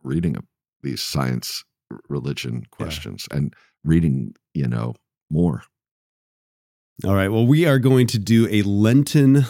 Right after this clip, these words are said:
Speaker 2: lightning round. I've got a bunch of Lenten themed questions for Bishop. Before I do, though, encourage you to call two six zero,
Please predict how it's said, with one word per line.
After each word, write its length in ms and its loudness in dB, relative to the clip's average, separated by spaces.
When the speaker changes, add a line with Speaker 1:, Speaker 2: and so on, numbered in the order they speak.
Speaker 2:
lightning 580 0
round. 400 -2
I've 220 -8
got 300 -4
a 80 -6
bunch 240 0
of 120 0
Lenten 340 2
themed 480 2
questions 580 -2
for 160 -10
Bishop. 420 -6
Before 320 2
I 60 4
do, 220 4
though, 420 0
encourage 520 0
you 160 4
to 340 2
call 320 0
two 240 -6
six 360 -4
zero, 420 0